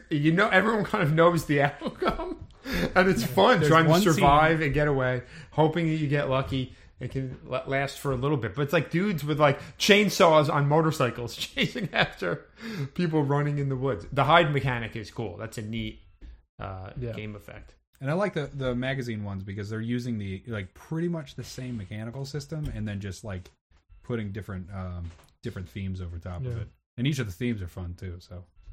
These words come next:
Speaker 2: take my money. Take
Speaker 1: Yeah,
Speaker 2: my
Speaker 1: those
Speaker 2: money,
Speaker 1: are. I like
Speaker 2: please.
Speaker 1: that, that style of game better.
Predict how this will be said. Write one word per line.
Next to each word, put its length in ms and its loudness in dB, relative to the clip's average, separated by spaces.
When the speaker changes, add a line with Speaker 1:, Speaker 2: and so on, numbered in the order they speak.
Speaker 2:
take 260 -4
my 140 0
money. 340 -2
Take 120 0
Speaker 1:
Yeah, 80 8
Speaker 2:
my 60 6
Speaker 1:
those 260 8
Speaker 2:
money, 100 6
Speaker 1:
are. 60 6
I 80 8
like 200 4
Speaker 2:
please. 40 -4
Speaker 1:
that, 260 4
that 180 0
style 220 -2
of 80 -4
game 200 -8
better. 260 -10